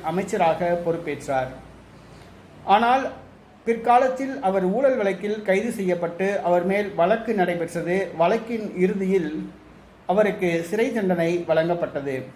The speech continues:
அவர் சிறைக்கு சென்று தன்னுடைய தண்டனை, தண்டனை காலத்தை முழுவதும் அனுபவித்தார்.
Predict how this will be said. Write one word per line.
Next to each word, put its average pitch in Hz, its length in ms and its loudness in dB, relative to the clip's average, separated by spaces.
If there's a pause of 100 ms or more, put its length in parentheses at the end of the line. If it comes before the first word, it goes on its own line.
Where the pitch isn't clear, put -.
(1400)
அவர் 202 280 6
சிறைக்கு 262 400 0
சென்று 220 600 -2
தன்னுடைய 185 480 2
தண்டனை, 220 400 0 (280)
தண்டனை 240 420 0
காலத்தை 180 560 0
முழுவதும் 196 600 0
அனுபவித்தார். 170 720 0